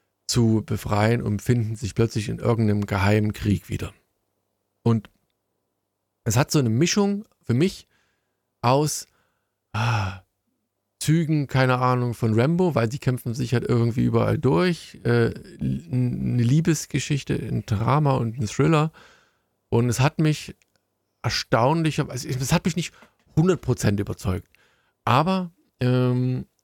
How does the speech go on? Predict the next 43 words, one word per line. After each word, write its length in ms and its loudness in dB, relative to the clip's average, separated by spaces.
es 120 -2
hat 140 0
mir 140 2
zumindest 400 0
Lust 200 0
auf 120 -2
mehr 200 4
gemacht. 260 -4
Ich 40 -12
hab 100 -6
das 100 -6
erst 120 -4
vor 80 0
kurzem 320 0
gesehen, 280 2
deswegen 360 0
habe 120 2
ich 80 -2
nur 80 0
die 60 2
erste 260 -2
Folge 200 0
gesehen. 300 -2
So 140 -4
viel, 840 -6
äh, 40 -6
muss 240 2
ich 120 -4
leider 260 2
gestehen. 480 0
Aber, 520 4
äh, 220 4
es 120 -2
ist 180 -4
ein 60 -2
Umfeld, 720 0
wo 160 -2
man 140 -2
sagt, 220 -2
ey, 140 -4
man 180 -4
möchte 340 -2
wissen, 280 -6